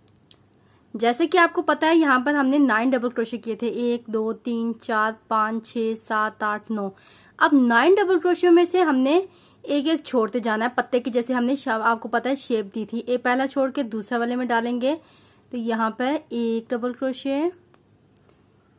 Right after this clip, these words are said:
दूसरा, तीसरा, चौथा,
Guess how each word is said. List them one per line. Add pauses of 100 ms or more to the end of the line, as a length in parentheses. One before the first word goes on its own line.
(840)
दूसरा, (3750)
तीसरा, (2750)
चौथा,